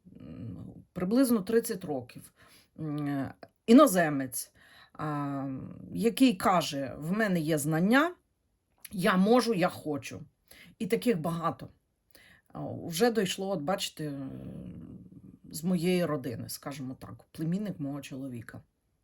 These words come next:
Молодий хлопець, тридцять років. Ось. Я не буду просто казати, куди, щоб, м, інформацію, можливо, не можна розголошувати,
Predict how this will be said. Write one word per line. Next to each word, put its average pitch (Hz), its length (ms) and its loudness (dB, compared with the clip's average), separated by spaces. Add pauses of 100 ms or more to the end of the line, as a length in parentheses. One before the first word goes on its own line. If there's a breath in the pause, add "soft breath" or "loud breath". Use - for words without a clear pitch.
(100)
Молодий 139 400 -4
хлопець, - 520 -14 (600)
тридцять 151 420 -10
років. 127 420 -12 (840)
Ось. - 400 -10
Я 202 140 -2
не 214 80 -2
буду 175 220 -4
просто 175 340 -10
казати, 165 360 -4
куди, 233 400 -2
щоб, 160 280 -6
м, 143 800 -6
інформацію, 180 920 -4
можливо, 156 420 -8
не 151 100 -6
можна 196 380 -4
розголошувати, 156 840 -6